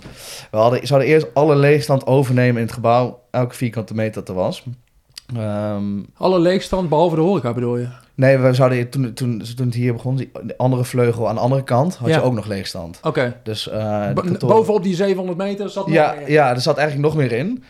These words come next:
Speaker 1: Eh, en dat was wel in het begin berekend in onze business case, eh, om die kantoren erbij, er waren zijn kantoorplekken,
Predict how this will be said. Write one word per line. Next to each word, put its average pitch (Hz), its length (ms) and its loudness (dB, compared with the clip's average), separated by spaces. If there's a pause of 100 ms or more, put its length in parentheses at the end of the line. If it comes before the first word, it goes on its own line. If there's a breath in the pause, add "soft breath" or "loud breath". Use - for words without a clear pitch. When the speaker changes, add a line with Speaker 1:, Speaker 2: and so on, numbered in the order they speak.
(240 soft breath)
Speaker 1:
Eh, 110 240 -4
en 104 180 -6
dat 123 180 -2
was 131 140 2
wel 135 160 4
in 135 40 2
het 135 100 -2
begin 127 440 -2 (100)
berekend 123 480 0
in 120 100 -2
onze 113 160 0
business 120 280 2
case, 101 380 -6 (100)
eh, 98 360 -4
om 117 140 2
die 110 80 0
kantoren 117 440 2
erbij, 95 260 0
er 95 120 -6
waren 101 180 -2
zijn 95 140 -6
kantoorplekken, 113 720 -2